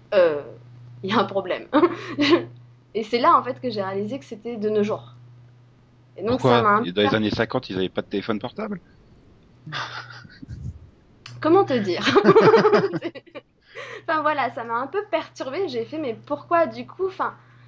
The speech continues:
Speaker 1: je veux bien qu'ils essayent de, de re-, enfin, de retrouver un peu l'ambiance de Psychose, mais ça m'a un peu perturbée, du coup, ce mélange un peu d'ambiance vieillotte, et cetera, de village un peu vieillot.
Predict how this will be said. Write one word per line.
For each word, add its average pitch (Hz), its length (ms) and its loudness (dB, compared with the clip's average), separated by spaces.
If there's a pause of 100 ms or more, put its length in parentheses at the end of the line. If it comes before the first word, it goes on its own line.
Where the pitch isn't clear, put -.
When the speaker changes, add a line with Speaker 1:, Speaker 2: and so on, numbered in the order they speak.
Speaker 1:
je 247 120 -6
veux 240 40 -4
bien 370 220 2
qu'ils 269 200 -6
essayent 254 220 -2
de, 196 500 -4
de 196 100 -6
re-, 190 400 0
enfin, 190 160 -2
de 196 100 0
retrouver 233 440 2
un 262 140 4
peu 247 120 -2
l'ambiance 226 460 -2
de 214 80 -6
Psychose, 254 640 -4 (200)
mais 226 160 2
ça 233 140 -6
m'a 220 100 2
un 226 60 2
peu 311 100 -2
perturbée, 233 460 -2
du 226 160 -8
coup, 311 120 -6
ce 269 140 -6
mélange 254 540 4
un 220 120 0
peu 240 160 -6
d'ambiance 220 420 -2
vieillotte, 240 680 2
et 214 100 -8
cetera, 214 480 2
de 196 120 -4
village 208 380 4
un 202 100 4
peu 220 180 -4
vieillot. 220 460 2